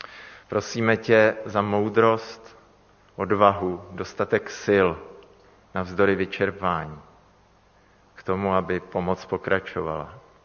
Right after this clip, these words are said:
Prosíme Tě za situaci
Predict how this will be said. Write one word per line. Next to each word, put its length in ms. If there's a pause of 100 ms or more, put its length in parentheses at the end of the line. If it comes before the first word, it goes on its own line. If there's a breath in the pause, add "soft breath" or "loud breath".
(2250 loud breath)
Prosíme 500
Tě 400 (100)
za 140
situaci 800